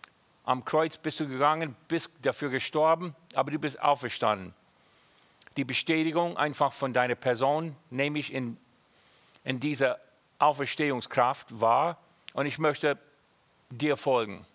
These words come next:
Such ihn. Ich lade dich ein, wirklich ein, ein Anfang, erster Schritt mit ihm zu machen. Wie wir sehen, seine Liebe enttäuscht nicht.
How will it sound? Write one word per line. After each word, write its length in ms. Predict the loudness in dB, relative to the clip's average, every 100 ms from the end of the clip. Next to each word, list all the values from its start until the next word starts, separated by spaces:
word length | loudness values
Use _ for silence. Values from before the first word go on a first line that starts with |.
| _ _ _ _ _ _ _ _ _ _ _ _ _ _ -20 -20 -20 -8
Such 420 | -2 0 -2 -4
ihn. 280 | -6 -8 -12 _ _ -10
Ich 100 | 4
lade 280 | 4 4
dich 240 | -2 -4 0
ein, 260 | 0 0
wirklich 360 | -4 -4 -8 -2
ein, 300 | -2 -2 -8 -14 -20 _ _ _ _ _ _ _ _ _ _ _ _ _ -2
ein 180 | -2 0
Anfang, 520 | 0 0 2 2 2
erster 320 | 0 0 0 -6
Schritt 300 | -2 -2 -2
mit 140 | -2
ihm 120 | -2
zu 140 | -2 0
machen. 380 | 0 0 -10 -16 _ _ _ _ _ _ _ _ _ _ _ _ -20 _ -20 -20 _ _
Wie 80 | -2
wir 100 | -2
sehen, 380 | 0 0 0 0
seine 320 | 2 4 2
Liebe 480 | -2 -2 2 2 0 -10 _ _ _ _ _ _ -10
enttäuscht 640 | -6 2 2 0 -6 -14 -12
nicht. 480 | -6 -4 -6 -12